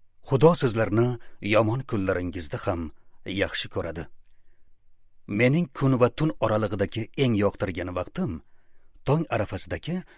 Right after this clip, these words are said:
bir necha daqiqa. Uyda to'liq sukunat hukm suradi. Men eshik oldida turib, sizni qarshi olaman va iltifot bilan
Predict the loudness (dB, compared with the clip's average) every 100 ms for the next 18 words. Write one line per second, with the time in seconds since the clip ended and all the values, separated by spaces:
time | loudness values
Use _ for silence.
0 | -16 -6 -2 0 -2 -2 -4 -6 -8 -8
1 | -8 -8 -10 -14 -20 -20 -20 -20 -20 -20
2 | -4 -2 0 -2 -2 -2 -2 -2 -2 0
3 | 0 0 -6 -6 -4 -4 -6 -6 -10 -16
4 | -20 -20 -20 -20 -8 -2 -2 -2 -2 -2
5 | -4 -6 -6 -4 -4 -4 -4 -6 -8 -14
6 | -10 -4 -2 -2 -4 -6 -8 -6 -4 -4
7 | -2 -4 -8 -14 -20 -6 -4 -4 -4 -6
8 | -6 -6 -6 -2 -2 -2